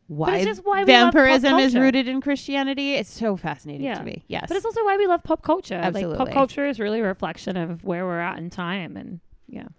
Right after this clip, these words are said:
Speaker 1: I just listened to, uh, an episode of a podcast that I think I'm gonna be listening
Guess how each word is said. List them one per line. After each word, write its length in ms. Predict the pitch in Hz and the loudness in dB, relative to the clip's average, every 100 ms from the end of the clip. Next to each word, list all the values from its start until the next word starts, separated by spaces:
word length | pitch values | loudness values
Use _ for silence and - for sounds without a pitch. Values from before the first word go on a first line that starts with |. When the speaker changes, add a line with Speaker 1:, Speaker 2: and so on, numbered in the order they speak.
| - | -2
Speaker 1:
I 240 | 208 247 | 0 2
just 200 | 262 254 | 2 0
listened 460 | 214 202 196 190 180 - | -2 -4 -4 -4 -6 -6
to, 540 | 170 165 156 156 156 - - | -2 0 0 -2 -4 -8 -10
uh, 340 | 165 156 156 - | -6 -6 -6 -8
an 140 | 165 | -8
episode 440 | 160 160 - 165 151 | -8 -8 -6 -6 -6
of 100 | 160 | -10
a 40 | - | -16
podcast 880 | - 156 - - 151 151 - - - | -12 -12 -10 -10 -8 -8 -10 -16 -14
that 240 | - 147 - | -10 -8 -10
I 20 | |
think 260 | - 160 | -12 -12
I'm 120 | 156 151 | -10 -10
gonna 160 | 156 | -10
be 220 | 147 151 151 | -10 -10 -10
listening 500 | 156 - 165 151 | -10 -12 -12 -12